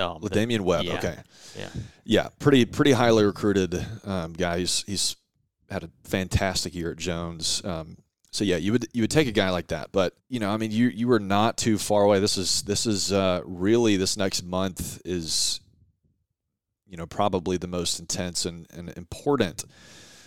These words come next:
Speaker 2: portion of, um, of the recruiting cycle.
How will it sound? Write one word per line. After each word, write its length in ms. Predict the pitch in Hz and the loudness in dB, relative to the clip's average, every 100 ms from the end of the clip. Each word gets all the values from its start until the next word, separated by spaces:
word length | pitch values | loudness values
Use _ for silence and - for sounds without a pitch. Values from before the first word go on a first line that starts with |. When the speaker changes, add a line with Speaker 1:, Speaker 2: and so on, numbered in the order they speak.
| _ | _
Speaker 2:
portion 680 | - 135 117 - 107 95 95 87 - - | 2 4 4 2 0 -2 -4 -6 -8 0
of, 640 | 101 92 87 82 82 - - | 2 4 2 -4 -10 -10 -8
um, 360 | 87 87 92 - | -6 -6 -10 -12
of 140 | - 95 | -8 -4
the 120 | 92 | -4
recruiting 420 | 85 - 101 82 | -4 -2 -2 -2
cycle. 720 | - - 113 151 98 92 92 | -2 0 2 0 0 2 0